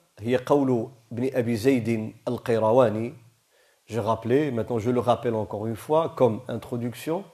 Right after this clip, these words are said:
la parole d'Ibn Abi Zayd al-Qayrawani, le petit Malik,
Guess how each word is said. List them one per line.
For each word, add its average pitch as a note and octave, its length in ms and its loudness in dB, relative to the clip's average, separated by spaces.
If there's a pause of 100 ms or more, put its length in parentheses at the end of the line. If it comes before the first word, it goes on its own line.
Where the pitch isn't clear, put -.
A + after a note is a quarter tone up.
(640)
la A#2 100 -4
parole A#2+ 380 0
d'Ibn A#2 320 0
Abi A2 260 0
Zayd B2 420 2 (880)
al-Qayrawani, A2+ 760 4
le A2+ 100 -2
petit B2 640 -4
Malik, A2 640 0